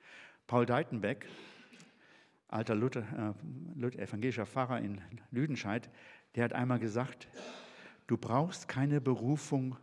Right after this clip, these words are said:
um zu bleiben.“ Wenn Gott dich platziert hat, dann bist du an diesem Ort, wo er dich jetzt hingestellt hat, und da darfst du ihm dienen. Wenn er dich woanders haben will, wird er es dir zeigen. Aber erstmal da, wo du bist,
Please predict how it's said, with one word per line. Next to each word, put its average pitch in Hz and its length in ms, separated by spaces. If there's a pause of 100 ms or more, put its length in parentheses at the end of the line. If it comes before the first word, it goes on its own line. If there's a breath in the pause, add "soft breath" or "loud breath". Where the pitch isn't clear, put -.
um 117 160
zu 127 160
bleiben.“ 95 480 (2250 soft breath)
Wenn 135 140
Gott 160 160
dich 196 140
platziert 170 420
hat, 90 220 (480)
dann 120 160
bist 131 240
du - 20
an 139 120
diesem 135 260
Ort, 127 240
wo 156 60
er 147 60
dich 151 160
jetzt 165 160
hingestellt 175 540
hat, 135 240 (240 loud breath)
und 127 220
da 160 160
darfst 117 340
du 160 40
ihm 165 200
dienen. 170 420 (560 loud breath)
Wenn 185 120
er 196 80
dich 202 160
woanders 247 400
haben 165 240
will, 208 160
wird 202 160
er 220 40
es - 80
dir 214 140
zeigen. 233 480 (680 soft breath)
Aber 190 160
erstmal 220 280
da, 214 340
wo 233 100
du 226 80
bist, - 440